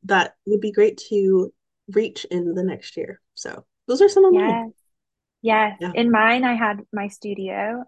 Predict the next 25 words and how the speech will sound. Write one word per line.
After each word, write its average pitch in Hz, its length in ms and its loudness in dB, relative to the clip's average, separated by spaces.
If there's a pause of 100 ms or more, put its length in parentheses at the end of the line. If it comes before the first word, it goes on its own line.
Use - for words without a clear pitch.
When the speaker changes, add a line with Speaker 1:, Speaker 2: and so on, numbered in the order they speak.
Speaker 2:
and 208 160 -4
I 196 120 0
was 202 240 -6
picking 202 320 -4
up 202 100 0
Speaker 1:
Yes. 190 120 4
Speaker 2:
fresh - 320 0
flowers. 196 760 0 (600)
Speaker 1:
Yes, 196 300 2
ma'am. 202 340 4
Speaker 2:
And 202 220 -10 (160)
so, 208 140 -8
yeah. 202 500 -4 (120)
So 226 360 2
before 277 800 -2 (220)
I 233 120 -8
share 226 260 -10
more 214 200 -12
about 196 220 -6
my 196 200 -4
actual 202 400 -8
vision, 196 580 -6
I 202 160 0
just 208 300 -8
wanted 240 380 -4